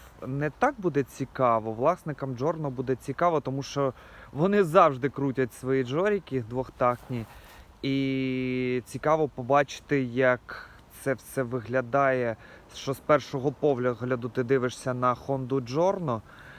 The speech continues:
яку видає лише ось цей горб на поліку. Але по факту ти маєш просто Honda Giorno, розпилену отак от навпіл, перед взятий від, е, Giorno,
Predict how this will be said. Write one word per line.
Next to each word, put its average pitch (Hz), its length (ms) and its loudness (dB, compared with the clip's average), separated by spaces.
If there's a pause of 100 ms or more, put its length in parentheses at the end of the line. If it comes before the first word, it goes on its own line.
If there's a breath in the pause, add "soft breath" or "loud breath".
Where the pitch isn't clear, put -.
(140 loud breath)
яку 131 320 0
видає 135 400 2
лише 131 380 0
ось 120 160 2
цей 120 380 0 (420 loud breath)
горб 117 380 4 (280)
на 120 160 2
поліку. 120 680 -2 (540 loud breath)
Але 147 420 6
по 143 200 0
факту 170 640 2
ти 147 120 6
маєш 139 580 2
просто 151 520 2 (140)
Honda 131 440 -2
Giorno, 151 380 2
розпилену 127 640 2
отак 120 320 0
от 113 80 -2 (480)
навпіл, 127 540 0 (500 loud breath)
перед 123 360 4
взятий 117 580 0
від, 113 380 -4 (120)
е, - 60 -2 (1400)
Giorno, 139 600 2